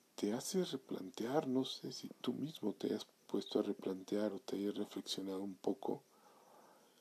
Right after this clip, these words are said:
eh, sobre cómo es la sociedad hoy en día y lo desubicado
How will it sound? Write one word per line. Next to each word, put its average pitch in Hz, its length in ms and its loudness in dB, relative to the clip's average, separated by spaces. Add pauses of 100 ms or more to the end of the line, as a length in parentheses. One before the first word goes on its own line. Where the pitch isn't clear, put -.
(720)
eh, 98 420 -2 (300)
sobre 95 720 2 (880)
cómo 101 380 0
es - 140 2
la - 140 2
sociedad 95 460 0
hoy 98 240 -2
en 95 160 -8
día 98 260 0 (1700)
y - 120 -2
lo 104 180 8
desubicado 104 960 0